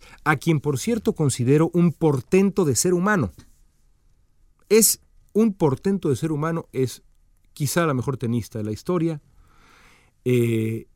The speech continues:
y es, más allá de eso, una atleta como pocas veces se han, se ha visto en la historia del mundo, por lo menos la que conocemos nosotros. <laughs> Eh, y a las pruebas hay que remitirse. Es impresionante Serena Williams.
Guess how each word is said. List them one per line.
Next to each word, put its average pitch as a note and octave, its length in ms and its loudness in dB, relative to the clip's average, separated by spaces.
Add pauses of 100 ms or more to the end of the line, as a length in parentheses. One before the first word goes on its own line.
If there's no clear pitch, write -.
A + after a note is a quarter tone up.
(240)
y C#3+ 200 2
es, - 260 -2 (120)
más D#3 260 -2
allá C3+ 200 0
de A#2+ 120 0
eso, A#2+ 380 -8
una C#3+ 220 -2
atleta A#2+ 460 -6
como G#2+ 240 -8
pocas - 280 -10
veces G#2+ 240 -8
se A2+ 100 -10
han, F#2+ 160 -8
se G#2+ 140 -10
ha G2+ 40 -4
visto G2+ 420 -10 (200)
en G#2 120 -8
la G2+ 80 -6
historia G2 340 -8
del F2 100 -6
mundo, F2+ 320 -8 (960)
por F#2 140 -14
lo F#2+ 60 -10
menos G#2+ 160 -6
la F2+ 80 -10
que F2+ 80 -10
conocemos F#2+ 420 -10
nosotros. - 440 -8 (320)
<laughs> - 260 -14 (960)
Eh, F2+ 520 -6 (680)
y C3 80 -2
a B2+ 60 2
las A2 100 -4
pruebas C3 300 -2
hay A2+ 80 -6
que G2 80 -8
remitirse. A2+ 720 -10
Es - 120 -8
impresionante A#2 640 -4
Serena E2 320 -14
Williams. - 400 -20